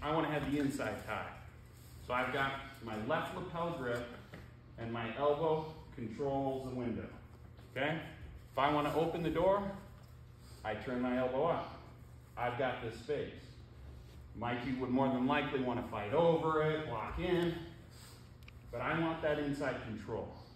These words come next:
If I gotta come up a little higher, I do. From here, you may remember when we were doing, let's see, this would be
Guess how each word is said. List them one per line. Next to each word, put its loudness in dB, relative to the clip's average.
If -10
I 0
gotta 0
come -4
up 0
a -4
little -2
higher, 0
I -4
do. -4
From -2
here, -2
you 0
may 2
remember 6
when 4
we 2
were 2
doing, 2
let's -12
see, -6
this -4
would -8
be -4